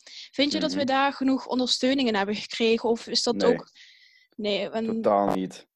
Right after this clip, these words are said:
Speaker 1: wat zou jij dan
Speaker 2: Ik
Speaker 1: willen,
Speaker 2: vind
Speaker 1: willen zien veranderen? Wat hadden ze beter
Speaker 2: Ja, ik
Speaker 1: kunnen doen?
Speaker 2: ik weet toevallig van, eh, ik ken iemand die heeft, zit ook op Vista College. Die heeft gewoon elke week gewoon twee dagen les van half negen tot twaalf op school, omdat hij examens heeft,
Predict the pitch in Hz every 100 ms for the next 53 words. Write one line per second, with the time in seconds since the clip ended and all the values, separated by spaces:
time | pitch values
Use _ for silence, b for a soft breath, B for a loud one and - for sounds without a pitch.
0 | _ 247 247 269 262 254 233 226 220 233
1 | 233 240 226 220 233 214 196 208 208 -
2 | 214 233 233 220 226 196 185 208 208 202
3 | 208 214 _ _ _ _ - - 113 98
4 | 95 110 120 117 - 104 98 - - 92
5 | 95 95 101 107 120 117 104 - 101 98
6 | - _ - - 101 104 - 123 - 117
7 | 120 120 120 107 90 - - 104 104 -
8 | 101 90 104 - 104 98 101 92 104 98
9 | 92 87 90 98 - - - 104 104 90
10 | 98 104 113 110 - - 117 110 - 101
11 | - - 107 123 104 b b b - 110
12 | 113 110 - 117 117 113 117 95 - _